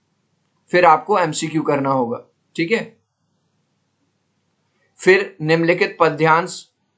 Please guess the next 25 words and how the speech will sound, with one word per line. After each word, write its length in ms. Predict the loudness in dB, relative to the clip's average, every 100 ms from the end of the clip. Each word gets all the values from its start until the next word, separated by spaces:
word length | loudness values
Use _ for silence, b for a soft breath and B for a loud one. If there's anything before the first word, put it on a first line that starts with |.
| _
पर 140 | 2 4
आधारित 480 | 4 4 2 0 -2
बहुविकल्प, 500 | -2 0 -2 -6 -8
देख 240 | -4 -4
रहे 120 | -2
हो 160 | -2 -2
आप 180 | -2 -6 -14
कितने 440 | -12 -10 -2 0
भाई 300 | 0 -2 -4
साहब 320 | -4 -2 -2 -4
एमसीक्यू 600 | -6 -8 -10 -10 -8 -6
चले 340 | 0 0 4
आ 140 | 4
रहे 120 | 4 0
हैं, 100 | -8 -8
तीस 240 | -6 -2
एमसीक्यू 460 | -4 -4 -10 -4 0
हो 120 | 0
गए 100 | 0
होंगे 240 | -2 -4
स्टार्टिंग 680 | -10 -12 -8 0 0 -2 -12
से 100 | -8
लेके 260 | -6 -4 -2
अब 320 | 0 -2 -4 -8
तक, 200 | -8